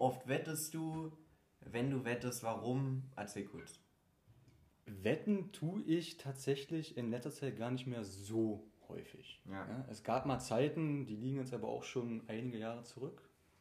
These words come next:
Speaker 2: Da habe ich auch sehr regelmäßig den einen oder anderen Schein abgegeben.
Speaker 1: Du bist ja auch ein alter Hase, kann man sagen. Der älteste Hase eigentlich unter uns.
Speaker 2: Ja, zarte sechsundzwanzig.
Speaker 1: <laughs>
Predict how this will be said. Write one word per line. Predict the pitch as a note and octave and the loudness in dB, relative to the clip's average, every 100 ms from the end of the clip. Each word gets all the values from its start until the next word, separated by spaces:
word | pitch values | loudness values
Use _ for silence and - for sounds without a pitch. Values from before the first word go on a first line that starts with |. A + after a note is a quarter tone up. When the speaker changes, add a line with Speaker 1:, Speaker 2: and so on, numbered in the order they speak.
| C3 | -10
Speaker 2:
Da | G#2+ | -6
habe | A#2 | -4
ich | A#2 | -4
auch | C3 C3+ | -6 -6
sehr | - C#3 C#3 | 0 2 4
regelmäßig | C3 D3+ C#3+ D3 D3 C#3 - - - | 2 2 -2 -2 -6 -8 -12 -18 -12
den | A#2+ A#2 | -8 -6
einen | A#2 | -4
oder | B2 B2 | -4 -4
anderen | A#2+ | -6
Schein | A2 B2 B2 B2+ | -6 -4 -4 -6
abgegeben. | - D3+ C#3 D#3 E3+ | -8 -6 -2 -2 -4
Speaker 1:
Du | B2+ | -2
bist | A#2+ C3 | -2 2
ja | |
auch | B2 | 2
ein | A#2 | 2
alter | - G#2+ G#2+ G2+ | 0 0 2 2
Hase, | G#2+ G2+ F#2 - - - | 2 0 -6 -12 -20 -4
kann | A#2 | -2
man | G2+ F#2+ | 0 0
sagen. | G2 | 0
Der | G#2+ G#2+ | 2 6
älteste | E3 F3+ C#3+ - G2+ | 6 6 2 2 2
Hase | G2 G#2+ G#2+ | 2 2 0
eigentlich | G#2 G#2 G#2 G#2 A2+ | 0 -2 -4 -4 -4
unter | G#2+ G2+ F#2+ | -4 -4 -4
uns. | G2+ C3 - - _ _ _ _ _ - | -4 -6 -8 -20 _ _ _ _ _ -8
Speaker 2:
Ja, | G#2 - - - _ - - | -6 -8 -14 -20 _ -20 -10
zarte | - G#2+ B2+ A2 | 0 0 2 -2
sechsundzwanzig. | A2+ - A2 A2+ A#2+ B2+ | -4 -8 -8 -6 -6 -6
Speaker 1:
<laughs> | E3+ | 0